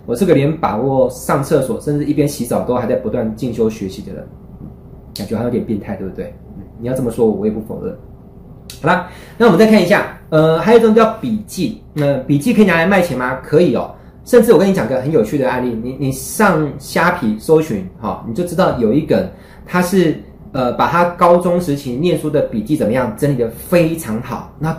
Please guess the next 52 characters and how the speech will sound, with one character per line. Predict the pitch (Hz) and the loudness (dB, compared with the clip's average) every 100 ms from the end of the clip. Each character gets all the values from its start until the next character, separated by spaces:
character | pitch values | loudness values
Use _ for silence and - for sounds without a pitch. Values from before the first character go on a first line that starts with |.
| - - | -10 -4
字 | 214 156 | 0 2
很 | 117 101 - | 0 -6 -10
工 | - 151 160 | -2 -2 0
整， | 139 101 | -2 -4
然 | 110 | -2
后 | 160 | -2
又 | 170 | 0
整 | 151 | 0
理 | |
得 | 123 | -2
非 | 165 | -2
常 | 139 | -2
详 | 135 127 113 | -2 -6 -8
细。 | - 131 - - - - - | -4 -4 -4 -10 -20 -20 -10
好， | 113 101 | -8 -6
你 | 117 | -8
看 | - 208 | 0 4
到 | |
那 | 214 | 6
个 | - | 4
笔 | 120 | -2
记 | 180 | -4
会 | 160 | -4
觉 | 147 | -4
得， | 143 | -4
哇， | 156 | -8
太 | - 202 | 0 0
厉 | 170 | 0
害 | 156 127 | 0 -2
了。 | - - - | -2 -14 -4
他 | 240 | 0
把 | 165 | 4
那 | 208 | 4
个 | 214 | 2
笔 | 120 | -2
记 | 185 | -2
拿 | 165 | 0
来 | 147 | 0
在 | 143 170 | 2 0
虾 | 151 160 | 2 0
皮 | 139 | 0
上 | 135 | -2
面 | 139 | -2
卖， | 131 131 - - - - | -2 -4 -6 -16 -20 -14
结 | - 247 | 4 6
果 | |
卖 | 240 | 8
一 | 214 | 6
卖， | 214 202 - - | 4 2 0 -8
你 | 127 | 0
知 | 220 | 4
道 | 214 - - | 4 2 -6